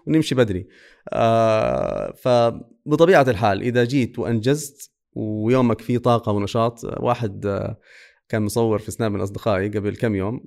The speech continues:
آه، فصور إنه رايح الجيم، آه، الساعة كده برضو بعد الفجر، فانبسطت مرة، كنت أول مرة يعني أشوف، فقلت له: "ها بشر كيف ال-؟" قال لي: "والله قاعد أحاول أمشي على الروتين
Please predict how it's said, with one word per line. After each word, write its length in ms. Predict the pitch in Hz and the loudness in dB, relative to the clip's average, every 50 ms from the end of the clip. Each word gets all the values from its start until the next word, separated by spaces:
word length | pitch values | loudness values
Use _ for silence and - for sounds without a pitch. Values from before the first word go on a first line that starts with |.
| - - | -18 -16
آه، 380 | - - - 107 52 - - - | -12 -8 -8 -6 -6 -6 -8 -8
فصور 420 | - - 117 - 135 127 120 117 | -8 -8 -6 -2 0 0 2 2
إنه 140 | 107 104 110 | 0 0 0
رايح 200 | 113 117 110 98 | 0 0 0 -2
الجيم، 400 | 104 95 95 113 107 104 101 98 | -4 -4 -4 -2 -2 -2 -4 -4
آه، 180 | 95 95 98 104 | -6 -6 -8 -10
الساعة 280 | - - - 101 92 | -10 -8 -6 -6 -6
كده 180 | 90 - 107 101 | -6 -6 -6 -4
برضو 160 | 101 101 98 | -4 -4 -4
بعد 140 | 107 98 95 | -4 -4 -4
الفجر، 380 | 90 - - 92 - - - _ _ _ _ _ _ _ _ _ _ _ | -4 -6 -8 -8 -10 -12 -16 _ _ _ _ _ _ _ _ _ _ _
فانبسطت 440 | - 120 117 123 123 160 156 - | -2 0 0 2 2 2 2 2
مرة، 160 | 131 123 107 101 | 2 2 2 0
كنت 140 | - 107 | -2 -2
أول 180 | 120 131 120 110 | 0 2 2 2
مرة 180 | 110 107 98 95 | 0 0 0 0
يعني 160 | 92 95 92 | 0 -2 -2
أشوف، 360 | 90 - 101 95 - - 110 | -4 -6 -8 -10 -8 -6 -2
فقلت 880 | 107 104 104 101 98 98 95 95 95 95 95 101 104 101 127 127 - 127 | -2 0 0 0 0 -2 -2 -2 -4 -4 -4 -6 -4 -4 -4 -4 -2 0
له: 80 | 131 | 4
"ها 220 | 143 156 156 156 165 | 4 6 6 6 6
بشر 320 | 131 147 143 - 127 110 | 4 2 2 0 -2 -2
كيف 300 | - - 147 147 135 135 | 0 2 2 2 2 2
ال-؟" 160 | 123 117 113 | -2 -2 0
قال 120 | 113 123 127 | -2 0 0
لي: 80 | 123 | 2
"والله 220 | 120 120 131 123 117 | 2 2 2 2 2
قاعد 140 | 117 110 | 2 0
أحاول 320 | 110 - 135 131 127 123 120 | 0 0 2 2 4 4 2
أمشي 220 | 127 123 - 123 | 0 0 0 0
على 160 | 107 113 110 | 0 0 0
الروتين 480 | 110 107 107 - 131 131 131 127 123 120 | -2 -2 -2 -2 0 2 4 2 2 0